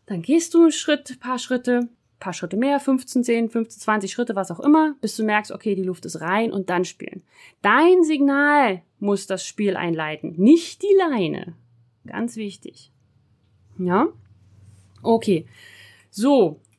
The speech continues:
dann haben wir es schon wieder geschafft. Ja? Ich bin schon wieder beim Fazit. Also erstmal nochmal, was ich ja versprochen habe, die drei Episoden zum Futter. Also erstmal die hundertachtzig, wenn Kekse nicht reichen, so erreichst du deinen Hund auch bei starker Verleitung. Die hundertsechsundachtzig, Futter im Dummy-Training, Hilfe oder Hindernis.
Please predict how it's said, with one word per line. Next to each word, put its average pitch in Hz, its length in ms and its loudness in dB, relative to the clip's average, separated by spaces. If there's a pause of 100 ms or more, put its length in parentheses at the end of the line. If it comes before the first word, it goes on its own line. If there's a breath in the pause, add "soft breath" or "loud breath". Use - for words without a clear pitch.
(260)
dann 254 380 2
haben 285 240 2
wir 285 80 2
es 269 120 -2
schon 294 220 0
wieder 262 260 0
geschafft. - 600 -4 (160)
Ja? 202 300 -6
Ich 190 120 -10
bin 262 140 2
schon 262 160 -2
wieder 247 160 2
beim 226 160 0
Fazit. 220 580 -2 (420 soft breath)
Also 220 180 -2
erstmal 247 300 2
nochmal, 240 380 4
was 208 120 -2
ich 220 60 -2
ja 208 80 2
versprochen 240 440 -2
habe, 220 220 0
die 196 120 -6
drei 202 400 0
Episoden 214 680 2
zum 240 180 2
Futter. 302 400 2
Also 214 180 0
erstmal 226 280 -2
die 214 80 0
hundertachtzig, 220 840 0
wenn 226 120 -2
Kekse 240 340 -4
nicht 226 180 -4
reichen, 202 460 0
so 233 80 -4
erreichst 208 380 -2
du - 20 -4
deinen 202 160 0
Hund 214 160 -2
auch - 100 -8
bei 185 120 -4
starker 165 360 -6
Verleitung. 220 520 0 (400 loud breath)
Die 233 80 0
hundertsechsundachtzig, 247 1200 0
Futter 269 300 -2
im 254 100 2
Dummy-Training, 247 680 0
Hilfe 220 320 -2
oder 185 160 -4
Hindernis. 247 520 0